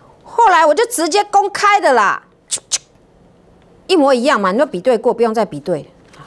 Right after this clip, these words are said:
然后喷到这，啊，再喷，啊，今天，今天这样最好玩了，有没有发现什么？主力没走，你走去哪里？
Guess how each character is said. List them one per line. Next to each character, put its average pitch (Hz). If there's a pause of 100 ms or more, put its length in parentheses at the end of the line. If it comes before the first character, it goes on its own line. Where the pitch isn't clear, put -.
(1400)
然 -
后 233
喷 254
到 233
这， 214 (600)
啊， 254
再 349
喷， 277 (800)
啊， 254
今 320
天， 311
今 311
天 320
这 320
样 269
最 262
好 165
玩 139
了， 131 (140)
有 190
没 247
有 269
发 262
现 254
什 147
么？ 78 (460)
主 208
力 320
没 240
走， 180
你 196
走 151
去 214
哪 143
里？ 147